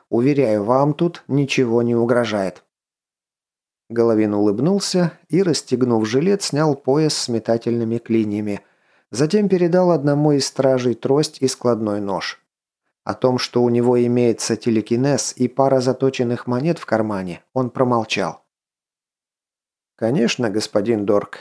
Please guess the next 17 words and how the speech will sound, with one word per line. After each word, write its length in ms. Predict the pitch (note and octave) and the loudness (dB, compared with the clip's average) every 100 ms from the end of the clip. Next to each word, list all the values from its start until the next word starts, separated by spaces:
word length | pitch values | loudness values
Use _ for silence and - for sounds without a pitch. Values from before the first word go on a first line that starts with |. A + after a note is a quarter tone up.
| - _ | -20 _
я 300 | G#2 B2 C3 | 0 0 0
к 100 | C3+ | 0
вашим 380 | C#3 - C#3 | 0 2 0
услугам". 520 | C#3 - E3 G#2+ F2 - _ _ _ _ _ _ _ _ _ _ _ _ _ | 0 0 0 0 -4 -8 _ _ _ _ _ _ _ _ _ _ _ _ _
Что 320 | - - G#2 | -18 -8 -6
ж, 120 | E2 - | -6 -8
все 240 | - D#3 | -2 0
вышло 420 | E3+ F3 - D#3 | 0 -2 0 -2
так, 460 | C3+ D#3 F3+ F3+ - | 0 -2 -2 -4 -10
как 260 | - A2+ A2+ | -10 -4 -2
он 180 | A#2 | -2
и 40 | A2 | -4
планировал. 720 | A2 A2+ A2 F#2 F2+ F2 D#2+ _ _ _ | -4 -4 -4 -8 -8 -8 -10 _ _ _
Знатные 520 | G2 G2+ C3 D3 D3 | -10 -4 -4 0 0
господа 640 | C3 C3 - G#2+ A2 C3+ | 2 -2 -4 -2 0 0
заинтересовались 1040 | B2 B2+ A#2+ A2+ G#2+ - A2+ D#3 B2+ F2+ - | 2 0 0 -2 -4 -4 -2 0 0 -2 -6
им. 180 | F2+ | -8